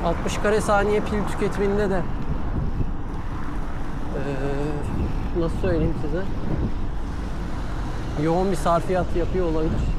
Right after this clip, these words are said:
Enerji tüketiminde de. Kamerayı yoruyor. Bataryayı hızlı tüketiyor olabilir. Deniyoruz. Bu arada Foto Amerika'nın dünkü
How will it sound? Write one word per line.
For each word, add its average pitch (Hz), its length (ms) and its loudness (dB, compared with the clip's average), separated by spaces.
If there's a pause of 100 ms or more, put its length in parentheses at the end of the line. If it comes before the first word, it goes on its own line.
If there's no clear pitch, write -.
Enerji 156 260 2 (100)
tüketiminde 160 540 2
de. 185 60 -2 (1600)
Kamerayı 147 380 0
yoruyor. 139 380 0 (160)
Bataryayı 156 500 0 (800)
hızlı 160 260 0
tüketiyor 127 440 -4
olabilir. 127 460 -2 (1600)
Deniyoruz. 151 500 -2 (1120)
Bu 175 140 2
arada 202 400 2
Foto 175 320 0
Amerika'nın 190 560 0 (360)
dünkü 180 400 0